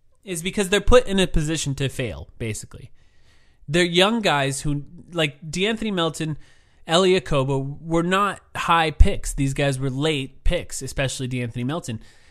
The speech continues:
And the idea with guys like that is you develop them slowly over time to turn them into N B A players.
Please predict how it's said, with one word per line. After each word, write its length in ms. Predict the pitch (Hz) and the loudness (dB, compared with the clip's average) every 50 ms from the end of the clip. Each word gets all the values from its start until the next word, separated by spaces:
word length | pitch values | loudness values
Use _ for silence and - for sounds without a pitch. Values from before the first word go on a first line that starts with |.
| - - - - - | -20 -20 -18 -10 -6
And 120 | 143 147 | -2 0
the 120 | 156 165 170 | 2 2 4
idea 420 | 165 160 143 160 208 254 277 226 | 2 2 2 4 6 6 6 6
with 240 | 180 175 165 - - | 4 2 -2 -2 -2
guys 240 | 147 139 139 147 156 | 0 0 0 0 0
like 160 | 175 165 - | -2 -2 -2
that 220 | - 123 147 165 | -2 -4 -4 -4
is 180 | 151 151 143 151 | -4 -4 -4 -4
you 140 | 170 175 165 | -4 -6 -4
develop 500 | 143 160 147 147 160 156 185 208 196 - | -4 -4 -2 0 0 0 0 -2 -2 -2
them 180 | 175 170 190 | 0 0 0
slowly 540 | - - - 160 156 160 190 196 180 175 170 | -2 -2 -2 0 2 4 4 4 4 4 4
over 260 | 160 160 165 165 170 | 4 2 2 2 0
time 520 | 147 - - 143 143 131 123 127 131 147 135 | -4 -4 -4 -2 -2 -2 -2 -2 -2 -2 -4
to 120 | - 151 | -6 -6
turn 300 | 139 - 180 190 196 185 | -4 -2 -2 -2 0 0
them 160 | 170 160 165 | -2 0 0
into 360 | 185 196 190 165 147 - 156 | 0 -2 -2 -2 -4 -4 -6
N 200 | 117 117 143 147 | -6 -6 -6 -4
B 160 | 143 139 135 156 | -4 -2 -2 -2
A 80 | 180 | -2
players. 480 | - - 123 98 73 - - - - | -2 -2 -4 -4 -6 -10 -14 -16 -16